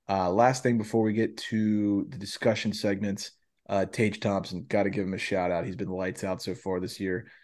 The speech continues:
He had five goals and six points last week in a nine to four win against the Columbus Blue Jackets. He had a hat trick in the first period. He had four goals in the first period.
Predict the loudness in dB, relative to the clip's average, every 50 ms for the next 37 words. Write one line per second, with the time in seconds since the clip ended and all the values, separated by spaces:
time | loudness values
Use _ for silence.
0 | _ _ _ 2 4 4 2 -2 -10 -2 0 2 2 4 2 2 2 0 -2 -2
1 | 0 2 2 2 2 0 -2 -4 -6 -10 -8 -8 -6 -4 -4 -4 -2 2 2 2
2 | 2 2 -4 -8 -6 -4 -2 0 0 0 -2 -4 -6 -8 -10 -10 -12 _ -4 -2
3 | -2 -2 -4 -4 -4 -4 -4 -4 -4 -4 -2 0 0 0 0 0 0 0 0 2
4 | 2 2 0 0 0 2 4 4 4 4 4 4 2 2 2 2 0 -2 -2 -4
5 | -6 -6 -4 -4 -4 -4 -4 -4 -6 -6 -4 -2 -2 0 0 0 0 0 -2 -4
6 | -2 0 2 2 0 0 -4 -2 0 0 0 2 0 -2 -2 -2 -4 -4 -2 -2
7 | -2 -4 -2 0 0 0 0 -4 -8 -12 -4 -2 -2 -2 2 2 0 0 2 6
8 | 8 8 8 8 8 4 0 -2 -4 -6 -6 -4 -4 -4 -4 -4 -4 -2 -2 -2
9 | -2 -4 -6 -10